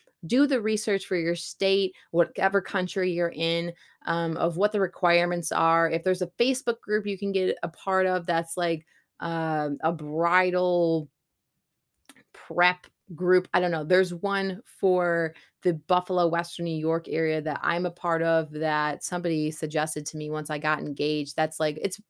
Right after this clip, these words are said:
for, like, the whole, uh, wedding advice and planning stuff. So you can communicate with people all over your region and vendors and stuff like that to find vendors or venues or whatever for your wedding. But I found it to be incredibly helpful as well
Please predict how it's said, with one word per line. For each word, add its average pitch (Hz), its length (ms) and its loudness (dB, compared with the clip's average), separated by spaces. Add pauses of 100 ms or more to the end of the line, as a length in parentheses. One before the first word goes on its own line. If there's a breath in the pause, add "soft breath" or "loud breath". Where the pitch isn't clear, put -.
for, 247 480 2
like, 180 280 0 (100)
the 165 180 -4
whole, 160 460 2 (440 loud breath)
uh, 156 260 2
wedding 156 380 2
advice 165 460 0
and 160 120 -4
planning 165 640 -4 (580)
stuff. - 440 -2 (240 soft breath)
So - 180 0
you 160 160 0
can 165 140 -6
communicate 160 560 -2
with 156 280 0
people 165 280 -4
all 156 140 4
over 156 140 -2
your 151 160 -2
region 151 400 -4
and 143 320 -6
vendors 135 400 -4
and 143 120 -8
stuff 139 200 -16
like 131 160 -12
that 127 220 -10
to 151 80 -12
find 147 500 -6
vendors 143 540 -2
or 131 260 -4 (140)
venues 139 540 -4
or 123 80 -10 (100)
whatever 131 400 -12 (220 loud breath)
for 208 180 8
your 151 180 6
wedding. 170 520 8 (280 loud breath)
But 208 380 10
I 208 200 0
found 214 280 2
it 185 120 -8
to 180 100 -12
be 170 280 -10
incredibly 190 880 0
helpful 160 540 -6
as 143 180 -8
well 165 600 -2